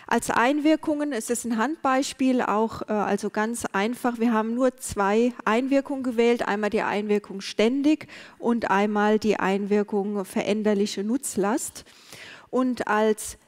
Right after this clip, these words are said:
Lasten eingetragen sind, hier sehen Sie es tabellarisch ausgegeben und auch grafisch ausgegeben,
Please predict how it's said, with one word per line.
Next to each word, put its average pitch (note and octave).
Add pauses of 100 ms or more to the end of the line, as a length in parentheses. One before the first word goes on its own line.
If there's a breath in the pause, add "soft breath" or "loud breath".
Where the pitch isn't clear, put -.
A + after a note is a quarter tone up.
Lasten C#4+ (260 loud breath)
eingetragen A#3+
sind, A#3
hier G#3+
sehen G#3+
Sie A3
es -
tabellarisch F#3+
ausgegeben G#3+
und F#3
auch -
grafisch G3
ausgegeben, A3